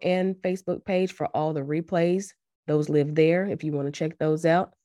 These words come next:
Make sure you click the button or bookmark the event so you don't miss us next time. Okay, I think that's it for all the housekeeping. Yeah, that's it. All right.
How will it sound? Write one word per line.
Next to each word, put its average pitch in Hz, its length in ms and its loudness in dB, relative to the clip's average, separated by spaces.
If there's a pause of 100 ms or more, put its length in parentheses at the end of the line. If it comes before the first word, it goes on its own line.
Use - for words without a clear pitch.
(240)
Make 165 100 2
sure 160 160 0
you 156 100 0
click 160 300 -4
the 147 60 -2
button 160 360 0
or 107 120 -4
bookmark 160 540 -2
the 151 120 -2
event 147 320 -2
so 175 80 -6
you 175 140 -2
don't 185 160 -4
miss - 180 -4
us 170 140 -10
next - 240 -4
time. 139 340 -8 (1300)
Okay, 131 200 -4
I 123 60 -4
think 127 280 -4
that's - 240 -8
it - 200 -6
for 127 220 -10
all 120 120 -10
the - 80 -8
housekeeping. 120 760 -8 (800)
Yeah, 90 200 -8
that's - 200 -6
it. - 100 -8 (800)
All 151 80 4
right. 85 280 2